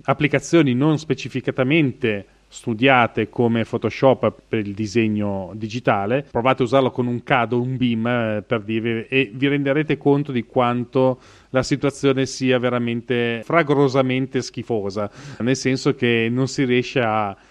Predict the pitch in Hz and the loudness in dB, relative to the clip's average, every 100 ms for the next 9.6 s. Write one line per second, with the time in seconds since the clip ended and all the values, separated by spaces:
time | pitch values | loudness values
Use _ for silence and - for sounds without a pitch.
0 | _ - 127 123 135 117 120 127 101 98 | _ 0 0 2 0 0 2 4 2 -4
1 | 95 113 117 131 131 131 123 117 113 110 | -8 -6 -4 -4 -2 2 2 2 0 0
2 | 120 131 127 135 131 123 110 110 135 117 | -2 -4 -4 -6 -2 0 0 0 -2 0
3 | 110 107 123 117 113 107 104 104 - - | -2 -2 -2 -2 -2 -2 -4 -6 -8 -18
4 | _ - 120 120 156 160 117 123 113 104 | _ -4 -2 2 2 2 0 0 0 0
5 | 123 117 117 139 127 113 101 107 104 104 | -2 2 2 4 2 0 0 -2 -4 -6
6 | 98 101 101 101 117 107 101 - 101 92 | -4 -2 -2 0 0 -2 -4 -6 -6 -6
7 | 92 - 127 123 123 131 127 - - 151 | -8 -8 -4 -2 -2 -2 -2 0 4 4
8 | 127 110 - 104 110 131 117 101 95 110 | 4 2 -2 0 2 2 2 0 -4 -4
9 | 101 98 98 107 101 98 | -4 -6 -2 0 0 -2